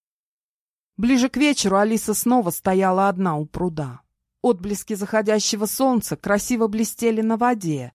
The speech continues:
и настроение у неё было совсем другое. Надо же, как хорошо всё в итоге сложилось. Вот уж не думала, что у неё будет такое посмертие. Она ведь фактически умерла на земле. Пришёл её час.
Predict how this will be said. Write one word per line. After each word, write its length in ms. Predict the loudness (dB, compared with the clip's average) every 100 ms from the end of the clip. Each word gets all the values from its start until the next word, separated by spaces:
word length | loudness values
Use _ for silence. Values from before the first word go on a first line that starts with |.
| _
и 140 | -2 0
настроение 800 | 0 0 0 2 2 2 2 0
у 40 |
неё 300 | -2 -4 -4
было 300 | -2 -2 -2
совсем 540 | -4 -4 -4 -4 -4 -2
другое. 680 | -4 -4 -6 -6 -10 -16 _ _ _
Надо 340 | 0 0 0 -4
же, 160 | -8 -8
как 220 | -6 -4
хорошо 480 | -2 0 0 2 0
всё 200 | 0 -4
в 100 | -4
итоге 340 | -2 -2 0
сложилось. 880 | -2 2 2 2 -4 -6 -10 -16 -20 _ _ -6
Вот 260 | -2 0
уж 160 | 0 2
не 140 | 2
думала, 440 | 4 0 0 -2 -4
что 220 | -2 0
у 60 |
неё 340 | 2 4 4 2
будет 320 | 0 -4 -6 -2
такое 360 | -2 2 0
посмертие. 1120 | 2 -2 -2 -2 0 0 -4 -10 -16 -16 -14 -18 _ _
Она 260 | -2 2 2
ведь 200 | 0 -4
фактически 720 | -6 -6 -6 -8 -8 -4 0
умерла 540 | 2 4 2 2 2 0
на 120 | -2
земле. 540 | -8 -12 -12 -16 -20 _ _ -10
Пришёл 540 | -4 -2 0 0 0
её 180 | -2 -6
час. 560 | -6 -2 -2 -4 -12